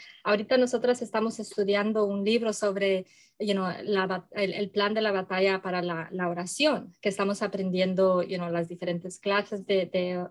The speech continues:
de oraciones, am, cómo se debe de ser, ah, porque hay mucho de que quizás no,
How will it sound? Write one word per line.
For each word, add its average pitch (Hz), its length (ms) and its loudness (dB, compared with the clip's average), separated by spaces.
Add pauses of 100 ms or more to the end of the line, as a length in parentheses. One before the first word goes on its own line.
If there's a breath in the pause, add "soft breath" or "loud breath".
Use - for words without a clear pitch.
de 190 80 0
oraciones, 190 920 0
am, 175 300 -6
cómo 208 240 0
se 202 120 -4
debe 196 220 2
de 185 140 2
ser, 196 400 2 (580 loud breath)
ah, 202 200 -2
porque 226 280 2
hay 240 200 4
mucho 285 480 2
de 247 160 0
que 208 480 -2
quizás 247 380 -2
no, 262 360 0